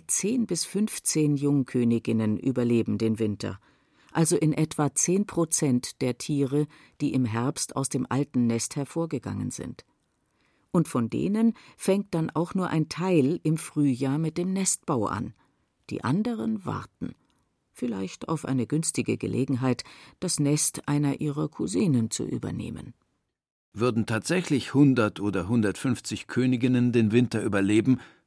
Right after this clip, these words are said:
Speaker 2: dann hätten wir vermutlich eine Hornissenplage. Wir könnten uns vor Hornissennestern nicht mehr retten. Doch das Gegenteil ist der Fall. Es gibt immer weniger Hornissenvölker. Über Jahrzehnte sind die Bestände in Deutschland zurückgegangen.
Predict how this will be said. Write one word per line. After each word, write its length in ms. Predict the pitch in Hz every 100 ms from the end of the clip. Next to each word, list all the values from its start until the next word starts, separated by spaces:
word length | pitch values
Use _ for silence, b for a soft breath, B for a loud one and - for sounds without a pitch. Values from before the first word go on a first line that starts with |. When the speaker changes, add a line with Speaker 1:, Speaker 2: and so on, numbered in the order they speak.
| _ _ -
Speaker 2:
dann 120 | 147
hätten 280 | 202 - 170
wir 100 | 160
vermutlich 640 | 143 139 147 - 131 -
eine 300 | 135 135 120
Hornissenplage. 840 | 143 170 185 110 90 98 95 104 98 _ _ _ _ _ -
Wir 120 | 110
könnten 340 | 117 117 120
uns 180 | 113 110
vor 220 | - 107
Hornissennestern 960 | 107 104 113 - 104 107 107 - 110 107
nicht 180 | 107 -
mehr 160 | 123
retten. 300 | 143 156 113 b b b _ _ _ _ -
Doch 140 | 151
das 200 | - 151
Gegenteil 440 | - 170 120 104
ist 160 | 101 -
der 100 | 104
Fall. 280 | 110 113 107 b b b _ -
Es 160 | 139 -
gibt 220 | 160 -
immer 280 | 151 139 120
weniger 520 | 156 175 120 120 104
Hornissenvölker. 840 | 113 120 - 104 - 110 107 113 - b b _ _ _ _ -
Über 220 | 127 131
Jahrzehnte 680 | 135 147 - 180 208 180 165
sind 260 | 127 135
die 60 | -
Bestände 600 | - 113 - 143 143 143
in 220 | 151 131
Deutschland 500 | 113 110 - 135 123
zurückgegangen. 760 | - 135 156 139 123 120 127